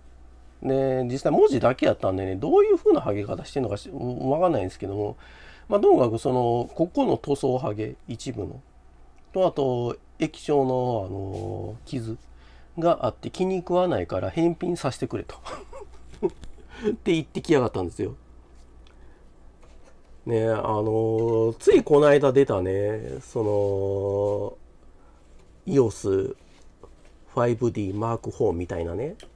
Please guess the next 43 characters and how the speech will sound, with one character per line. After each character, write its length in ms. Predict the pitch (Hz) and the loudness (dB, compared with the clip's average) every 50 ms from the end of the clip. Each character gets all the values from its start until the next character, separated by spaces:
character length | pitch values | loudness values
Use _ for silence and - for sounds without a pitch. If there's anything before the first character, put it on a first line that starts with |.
| - - - - - - - - - | -20 -20 -20 -20 -20 -20 -20 -16 -8
も 260 | 110 104 98 101 101 | -6 -4 -2 -2 -2
う 40 | 101 | -2
出 120 | 113 110 | -2 -2
て 340 | - 98 90 90 90 90 87 | -2 -2 -2 0 -2 -2 -2
ま 200 | 90 95 92 92 | -4 -6 -6 -6
だ 120 | 95 101 | -6 -4
ね、 260 | 131 175 165 - - - - - - | -2 -2 -2 -4 -4 -8 -18 -20 -18
一 180 | 117 - 127 98 | -12 -8 -6 -4
年 140 | 85 85 | -4 -2
二 100 | 90 92 | -2 -2
年 180 | 95 95 98 95 | -2 -2 -2 -2
も 140 | 95 92 - | -4 -6 -8
経 120 | - 90 | -8 -8
っ 20 | - | -4
て 120 | - 110 | -2 -2
な 100 | 101 90 | -2 -2
い 60 | 90 | -2
よ 60 | 98 | -4
う 40 | 90 | -4
な 100 | 87 87 | -6 -6
機 140 | - - 120 | -8 -8 -10
種 140 | - - 92 | -8 -8 -8
や 20 | - | -8
っ 20 | |
た 100 | - 92 | -6 -8
ら 100 | 87 90 | -6 -6
ね、 240 | 95 101 117 151 156 - - - - - - - - - - - - - - - - - - - - - - - - - - - | -4 -4 -6 -6 -8 -12 -18 -20 -20 -20 -20 -20 -20 -20 -20 -20 -20 -20 -20 -20 -20 -20 -20 -20 -20 -20 -20 -20 -20 -20 -10 -6
ま 120 | - 113 101 | -2 -2 0
あ、 60 | 95 | 0
わ 120 | 104 113 | 0 0
か 120 | - 131 123 | 2 2 2
ら 80 | 117 | 2
ん 60 | 113 113 | 2 2
で 80 | 123 | 2
も 100 | 107 101 | 0 0
な 140 | 87 87 98 | 0 0 -2
い 60 | 107 | -2
ん 20 | 107 | -2
で 100 | 98 95 | -4 -6
す 80 | - | -8
け 100 | - 95 | -8 -8
ど 100 | 95 95 | -6 -4
も、 600 | 98 98 104 101 95 92 92 87 - - - - | -4 -2 -2 -2 -4 -4 -6 -8 -10 -12 -14 -14